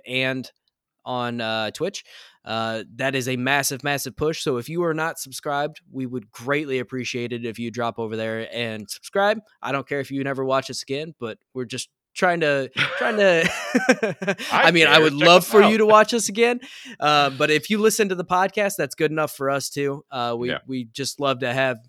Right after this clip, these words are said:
Speaker 1: you guys involved in the conversations and listening to, to what we rant and, and rave about and, uh, things that we hate and whatever it may be. So,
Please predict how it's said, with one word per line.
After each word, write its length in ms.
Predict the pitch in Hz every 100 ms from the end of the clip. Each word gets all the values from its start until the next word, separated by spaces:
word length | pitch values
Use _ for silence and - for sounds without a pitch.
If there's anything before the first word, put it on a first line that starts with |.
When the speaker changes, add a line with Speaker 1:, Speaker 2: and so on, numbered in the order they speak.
| -
Speaker 1:
you 140 | 131
guys 400 | 127 123 120 -
involved 460 | 135 127 127 127 120
in 80 | 123
the 60 |
conversations 800 | 117 127 120 - 135 120 131 127
and 160 | 117 117
listening 420 | 120 - 123 117 -
to, 400 | 117 117 117 113
to 120 | 117
what 220 | 117 120
we 320 | 123 120 113 - _
rant 440 | 107 113 123 127 110
and, 280 | 110 107 -
and 240 | 123 120
rave 240 | 113 120 117
about 380 | 113 120 120 123 117
and, 420 | 110 110 110 101 -
uh, 280 | 107 104 101
things 220 | 113 113
that 140 | 113
we 100 | 95
hate 320 | 107 123 131 -
and 200 | 110 107 107
whatever 340 | 123 120 120
it 80 | 110
may 200 | 120 113
be. 360 | 107 123 123
So, 300 | 110 - 104